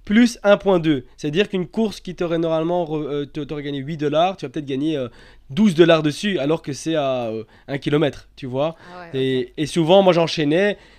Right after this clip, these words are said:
Speaker 1: Genre, le, le plus que j'ai fait en une heure, c'était genre septante dollars de l'heure. Donc, soixante,
Speaker 2: Ah ouais.
Speaker 1: soixante-dix dollars de l'heure.
Speaker 2: Ok.
Speaker 1: Parce que j'ai, j'ai enchaîné des commandes sur commandes sur commandes, un, un jour férié, en plein nouvel an.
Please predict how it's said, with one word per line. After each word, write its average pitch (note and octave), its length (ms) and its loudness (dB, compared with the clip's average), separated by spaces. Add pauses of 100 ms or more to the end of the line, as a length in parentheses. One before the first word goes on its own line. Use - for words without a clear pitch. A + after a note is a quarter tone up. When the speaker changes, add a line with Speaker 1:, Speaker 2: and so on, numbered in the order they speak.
(140)
Speaker 1:
Genre, D#3 160 -4
le, D3+ 100 0
le D#3 160 2
plus - 220 -2
que F#3 80 -4
j'ai D#3+ 140 0
fait F3 120 -2
en D3+ 120 2
une C#3 160 0
heure, F#3 260 4
c'était D3 240 -8
genre D3+ 160 -8
septante D#3+ 340 -4
dollars C#3+ 240 -4
de C3 80 -8
l'heure. C3 320 -10 (280)
Donc, C3+ 180 -10
soixante, E3 380 -6
Speaker 2:
Ah - 20 -12
ouais. G3 100 -12
Speaker 1:
soixante-dix C#3+ 280 -8
dollars C3+ 240 -8
de C3 80 -10
l'heure. B2+ 260 -10 (340)
Speaker 2:
Ok. G#3 80 -18 (100)
Speaker 1:
Parce D3+ 200 -6
que F3+ 200 4
j'ai, D#3+ 280 0
j'ai C#3+ 180 -4
enchaîné F3 600 2 (340)
des E3 180 0
commandes G#3 320 2
sur - 140 -6
commandes G3 260 -2
sur - 120 -16
commandes, G3 560 2 (200)
un, D#3 120 -2
un D#3+ 160 -2
jour D3+ 180 -4
férié, F3+ 540 0 (320)
en C#3+ 100 -2
plein F3 220 0
nouvel D#3 300 0
an. F#3+ 300 2